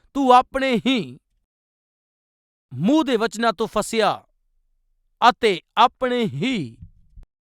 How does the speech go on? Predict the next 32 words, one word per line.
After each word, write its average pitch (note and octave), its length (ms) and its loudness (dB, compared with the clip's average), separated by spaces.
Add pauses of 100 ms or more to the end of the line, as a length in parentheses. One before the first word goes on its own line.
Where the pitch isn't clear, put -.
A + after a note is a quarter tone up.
(320)
ਮੂੰਹ D4+ 280 2
ਦੀਆਂ A#3 280 -2
ਗੱਲਾਂ G3+ 400 0 (100)
ਤੋਂ F#3+ 380 0 (1120)
ਫੜਿਆ B3 280 4
ਗਿਆ। A3 300 2
ਇਸ A#3+ 240 -6
ਲਈ A3 220 -4
ਹੇ C4 180 0
ਮੇਰੇ C#4 240 -2
ਪੁੱਤਰ, B3 380 -4
ਇੱਕ A#3 280 -8 (120)
ਕੰਮ B3 240 2
ਕਰ, D3+ 440 0 (1200)
ਅਰਥਾਤ A#3 500 4
ਤੂੰ C#4 240 -2
ਜੋ B3 160 -2
ਆਪਣੇ A3 300 -2
ਗੁਆਂਢੀ A#3 400 0
ਦੇ G#3+ 180 -2
ਹੱਥ D#3 320 -2
ਵਿੱਚ A3+ 260 -4
ਪੈ A3 280 0
ਚੁੱਕਿਆ G#3+ 440 -4
ਹੈ, D3 360 -6 (1400)
ਤੂੰ A3 140 -4
ਜਾ B3 240 8
ਸਾਫ਼-ਸਾਫ਼ A#3 600 6
ਉਸ - 260 -2
ਨੂੰ A3 160 -6
ਪ੍ਰਣਾਮ F#3 520 2
ਕਰਕੇ, F#3 600 -2